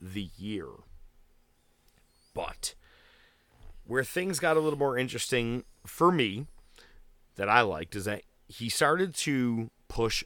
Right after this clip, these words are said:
new talent. You got your Umagas. Umaga came in, and he, the, the,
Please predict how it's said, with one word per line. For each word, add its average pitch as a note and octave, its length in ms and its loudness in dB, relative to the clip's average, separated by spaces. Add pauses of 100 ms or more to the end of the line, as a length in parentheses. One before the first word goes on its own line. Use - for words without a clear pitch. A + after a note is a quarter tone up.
(160)
new G2 240 -6
talent. E2+ 480 -8 (120)
You F#2+ 120 -12
got A#2 180 0
your G2 220 -6 (200)
Umagas. D#2+ 840 -6 (380)
Umaga D#2+ 680 -6
came C#2 280 -14
in, B1 300 -16 (100)
and E2 140 -14
he, G2 380 -10 (160)
the, F#2 180 -10 (100)
the, G2+ 220 -4